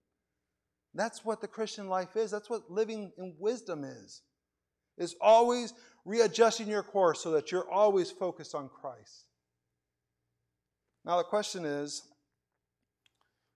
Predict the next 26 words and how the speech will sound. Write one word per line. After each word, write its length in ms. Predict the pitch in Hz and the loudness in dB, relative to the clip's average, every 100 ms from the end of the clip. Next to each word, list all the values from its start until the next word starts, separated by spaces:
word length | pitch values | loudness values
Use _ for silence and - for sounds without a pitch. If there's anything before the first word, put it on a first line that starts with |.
| _ | _
we 60 | 123 | -10
started 340 | - 165 156 | -2 0 4
off 340 | 147 151 139 - | 6 6 4 -2
by 140 | 127 | -4
looking 400 | 131 143 143 135 | -2 -4 -6 -8
at 160 | 131 131 | -8 -10
the 60 | |
decisions 580 | 120 117 156 135 131 123 | -14 -12 -10 -10 -12 -16
you 120 | 120 - | -16 -10
have 320 | 131 131 127 | -8 -8 -12
made, 260 | 113 117 | -18 -18
and 200 | 113 110 - _ _ 139 | -18 -18 -20 _ _ -18
there's 160 | 135 127 | -16 -12
really 220 | 151 143 | -8 -8
nothing 320 | 131 131 127 | -8 -10 -14
that 120 | 120 117 | -16 -18
you 80 | 117 | -20
can 140 | 120 | -18
do 160 | 123 123 | -14 -14
about 240 | 113 107 | -16 -20
decisions 480 | 120 143 127 120 107 | -18 -14 -14 -16 -20
you 80 | 98 139 | -20 -12
have 200 | 123 113 104 | -12 -12 -18
made 240 | 98 92 92 _ _ _ _ _ _ _ _ _ _ _ _ _ _ _ _ 127 | -20 -20 _ _ _ _ _ _ _ _ _ _ _ _ _ _ _ _ _ -18
except 480 | 123 - 127 - | -12 -10 -10 -10
to 120 | 117 | -20